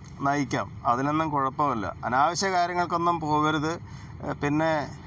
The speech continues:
ലഹരി പദാർത്ഥങ്ങൾ ഉപയോഗിക്കരുത്, മദ്യം, മയക്കുമരുന്ന് തുടങ്ങിയവ, പിന്നെ ചായ, കാപ്പി, പിന്നെ ഇതുപോലെ ഉള്ളി, വെളുത്തുള്ളി, ഏ, ഇറച്ചി, മീന്, കൂണ്, ഏ,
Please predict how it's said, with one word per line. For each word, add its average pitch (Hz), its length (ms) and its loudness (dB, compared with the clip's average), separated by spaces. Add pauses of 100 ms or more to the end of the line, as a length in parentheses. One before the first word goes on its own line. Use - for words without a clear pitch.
(180)
ലഹരി 143 380 0
പദാർത്ഥങ്ങൾ 160 680 2
ഉപയോഗിക്കരുത്, 143 920 0 (320)
മദ്യം, 135 360 2
മയക്കുമരുന്ന് 143 720 0
തുടങ്ങിയവ, 131 500 0
പിന്നെ 143 280 -2
ചായ, 139 500 2
കാപ്പി, 135 480 2 (320)
പിന്നെ 143 240 2
ഇതുപോലെ 143 680 0 (340)
ഉള്ളി, 143 420 0 (300)
വെളുത്തുള്ളി, 143 760 0 (380)
ഏ, 143 100 -2 (1300)
ഇറച്ചി, 143 340 -2
മീന്, 151 580 2 (400)
കൂണ്, 160 540 2 (440)
ഏ, 143 220 -2